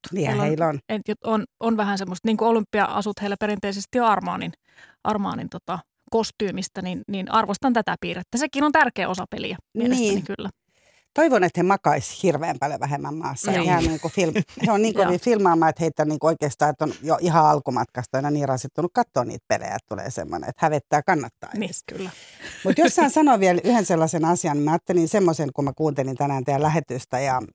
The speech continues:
Speaker 1: ja just tästä, kun puhutaan paljon näistä glory huntereista ja, ja, ja nimenomaan sitä, että sä nyt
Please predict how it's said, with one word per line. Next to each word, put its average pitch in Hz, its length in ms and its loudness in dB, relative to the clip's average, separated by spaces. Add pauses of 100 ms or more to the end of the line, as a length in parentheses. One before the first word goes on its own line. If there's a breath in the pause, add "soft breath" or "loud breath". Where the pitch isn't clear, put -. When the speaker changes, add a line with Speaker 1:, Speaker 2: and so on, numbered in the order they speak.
(140)
Speaker 1:
ja 135 320 -2 (100)
just 160 200 0
tästä, 147 300 -2
kun 143 160 -6
puhutaan 147 380 2
paljon 143 240 0
näistä 143 240 -6
glory 151 320 2
huntereista 139 760 -4
ja, 73 260 -6 (360)
ja, 143 100 -6 (200)
ja 143 260 -6
nimenomaan 135 520 -2
sitä, - 160 -4
että 139 180 -6
sä 135 120 -2
nyt 156 200 0